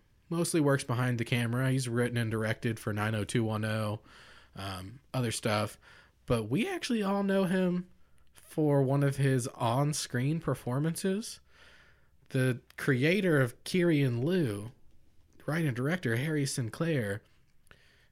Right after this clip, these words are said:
is Isildur, <laughs> the last High King of Gondor and Arnor before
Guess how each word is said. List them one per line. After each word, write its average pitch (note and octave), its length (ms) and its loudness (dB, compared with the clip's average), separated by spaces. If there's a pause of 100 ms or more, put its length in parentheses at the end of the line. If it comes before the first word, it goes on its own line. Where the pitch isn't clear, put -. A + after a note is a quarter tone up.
(180)
is A#2 580 -2 (1000)
Isildur, C#3+ 1000 0 (680)
<laughs> - 720 -12
the B2+ 580 4 (540)
last D3 680 2
High D#3 500 4
King C3+ 580 2
of A2 160 -2
Gondor B2+ 600 2
and A#2 100 0
Arnor A2 720 2
before A#2 760 2